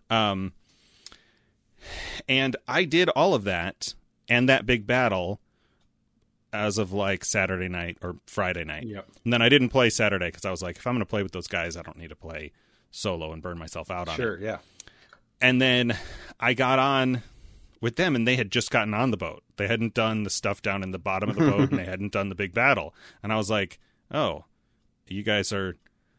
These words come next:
Speaker 2: not moving very fast at all."
Speaker 1: <laughs> Oh, so, so did
Speaker 2: There's
Speaker 1: you,
Speaker 2: no,
Speaker 1: did
Speaker 2: uh,
Speaker 1: you, did you play? Did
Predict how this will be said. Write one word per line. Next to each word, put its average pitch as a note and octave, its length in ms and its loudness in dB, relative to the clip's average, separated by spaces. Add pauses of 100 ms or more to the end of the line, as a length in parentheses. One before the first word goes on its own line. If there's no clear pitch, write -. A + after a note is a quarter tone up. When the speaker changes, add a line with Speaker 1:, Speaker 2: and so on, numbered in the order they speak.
(320)
Speaker 2:
not G2 200 -6
moving G#2 280 -2
very F#2+ 200 -2
fast G2 380 -4
at F#2+ 60 -6
all." G#2+ 300 2
Speaker 1:
<laughs> - 20 -2
Oh, C3 140 2 (400)
so, E3+ 240 6
so D#3+ 220 6
did C3 80 -4
Speaker 2:
There's G2+ 200 2
Speaker 1:
you, E3 140 2
Speaker 2:
no, - 160 0
Speaker 1:
did D3+ 140 4
Speaker 2:
uh, - 20 -2
Speaker 1:
you, D#3 160 2 (100)
did C#3+ 140 -4
you F3 80 0
play? D3 400 4
Did C#3 240 -2